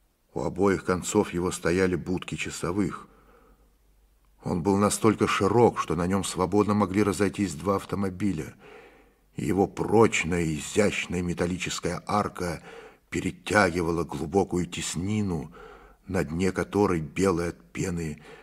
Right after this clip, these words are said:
бежал по камням ручей, стремясь к реке, протекавшей в ущелье. Роберту Джордану приходилось смотреть против солнца,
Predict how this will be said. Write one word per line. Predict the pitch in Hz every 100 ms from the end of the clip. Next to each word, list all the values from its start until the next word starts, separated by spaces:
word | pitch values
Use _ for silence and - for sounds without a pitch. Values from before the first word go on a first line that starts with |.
| _
бежал | - 80 76 87 78
по | 80
камням | - 78 80 80
ручей, | 71 73 - 90 98 87 - - - - - _ _
стремясь | - - - 78 87 80 -
к | -
реке, | 78 - 90
протекавшей | 87 - - 71 73 73 - -
в |
ущелье. | - - - 76 - - - - _ _ _ _ _ _ _ _ _ _ _ _ _ _ _ _ _ _ _ _ _ _ _ _ _ _ _ _ - _
Роберту | - - 98 - - 78
Джордану | - 92 82 82
приходилось | 80 80 87 85 90 80
смотреть | 82 80 87 82
против | - 82 85 -
солнца, | - 95 78 - -